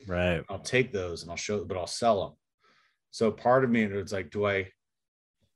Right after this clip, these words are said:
Speaker 2: do I work solid for two years to build up enough stuff to get, like, the small room at Copro? It's my
Speaker 1: Right.
Speaker 2: dr-, here's my dream. I would love to have the small room at Copro, uh, and have that next to,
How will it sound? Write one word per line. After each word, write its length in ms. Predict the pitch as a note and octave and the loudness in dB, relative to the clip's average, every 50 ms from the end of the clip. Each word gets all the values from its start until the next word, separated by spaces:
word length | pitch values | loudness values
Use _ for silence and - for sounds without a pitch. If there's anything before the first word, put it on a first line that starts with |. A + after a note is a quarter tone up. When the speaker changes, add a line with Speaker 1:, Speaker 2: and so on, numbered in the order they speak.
| _ _ _ _ _ _ _ _ _ _ - | _ _ _ _ _ _ _ _ _ _ -2
Speaker 2:
do 100 | A2 G#2+ | 0 2
I 100 | G2+ G2+ | 2 2
work 340 | F#2+ F#2+ G#2+ A#2 C3+ - - | 2 2 2 0 0 -2 -4
solid 500 | - - A#2+ G#2+ G#2+ G#2+ A2 A2+ A2 - | -4 0 4 4 6 6 4 2 0 -4
for 100 | - G#2 | -10 -12
two 240 | - - - A#2 | -10 -4 -2 -2
years 420 | A2 G2+ G2 G2 G2 G2 F#2+ - - | -2 0 0 0 -2 -2 -4 -6 -10
to 80 | - | -12
build 260 | E2+ D#2+ G#2 G#2 G2+ G#2 | -6 -4 -2 -2 -2 -4
up 120 | G#2 - | -6 -8
enough 220 | G2 G2+ G2+ G2 | -8 -6 -6 -6
stuff 400 | - - - - G2+ G2 F#2+ - | -8 -10 -8 -6 -6 -6 -6 -8
to 80 | - - | -10 -8
get, 200 | G#2 G#2 G2+ - | -6 -6 -6 -4
like, 180 | G2+ G2 G#2 - | -4 -4 -4 -6
the 60 | G2+ | -10
small 320 | - - C3+ A#2+ B2 B2+ | -8 -4 -2 0 0 2
room 200 | B2 C#3 D3 D#3 | 2 2 2 2
at 120 | D#3+ D#3+ D#3 | 0 -4 -4
Copro? 540 | - D3 B2+ A#2 - - B2+ C3+ C#3+ C#3 C#3+ - _ _ - | -2 -2 -2 -2 0 0 2 2 2 2 -2 -8 _ _ -2
It's 100 | - C3+ | 4 6
my 20 | C3+ | 8
Speaker 1:
Right. 360 | C3+ C3+ C#3 C#3 C3 A#2+ A2+ | 8 10 10 10 10 8 8
Speaker 2:
dr-, 100 | G#2 D3+ | 6 2
here's 220 | D#3 D#3+ F3+ D#3+ D#3 | 2 0 0 2 4
my 140 | D#3 C#3 | 4 4
dream. 480 | B2 A2 G#2 G#2 A2+ A#2+ A#2 G#2+ F#2+ F2+ | 4 2 0 -2 0 2 2 2 2 2
I 80 | F#2+ G#2+ | 0 2
would 220 | G#2 A2+ G#2 G2 | 2 4 4 4
love 200 | A2 A2+ A2 - | 4 4 2 2
to 100 | - C3 | -2 -4
have 280 | B2 B2+ B2 A#2 G#2+ G2+ | -2 0 0 0 0 -2
the 80 | G#2 | -4
small 360 | - - - A#2 A2 A2 A2 | -4 -2 0 4 4 4 6
room 200 | A2 A2+ A2 G#2+ | 4 4 4 4
at 140 | G#2 G2+ - | 2 0 -2
Copro, 480 | - - G#2 G2+ F#2+ - G2 F#2 E2+ E2+ _ _ _ _ _ _ _ _ _ _ _ _ _ _ _ _ - G2+ | -6 -4 -2 -2 -2 -4 -6 -10 -10 -12 _ _ _ _ _ _ _ _ _ _ _ _ _ _ _ _ -10 -6
uh, 360 | G2+ G2 F#2 E2+ E2 D#2+ D2 D2+ - _ - | -4 -4 -4 -4 -6 -8 -10 -14 -16 _ -6
and 180 | A2 G#2 G2+ G2 | -6 -4 -4 -4
have 360 | G#2+ A2+ G#2+ G#2 F#2 E2 - | -2 -2 -2 -2 -2 -2 0
that 320 | A2 A2+ A2+ G#2+ G#2 - G#2 | 2 4 4 4 2 0 0
next 300 | G#2 A2 G#2+ - - - | 0 0 0 -2 -4 -6
to, 480 | - A2+ A2 G#2+ G#2 G2+ G2 F#2+ - | -2 -2 0 0 0 0 -2 -4 -6